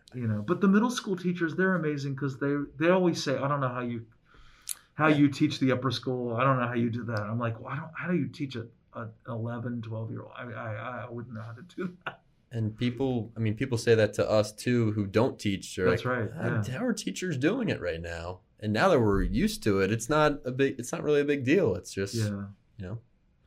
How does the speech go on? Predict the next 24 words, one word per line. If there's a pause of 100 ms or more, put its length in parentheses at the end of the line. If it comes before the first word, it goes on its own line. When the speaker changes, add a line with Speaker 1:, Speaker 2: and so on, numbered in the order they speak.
(480)
Speaker 1:
Somehow,
I,
I
don't
know.
I've
just
sort
of
been
able
to (1200)
adapt (260)
w-,
what (160)
I, (100)
I
think
I
did
successfully
in
the
classroom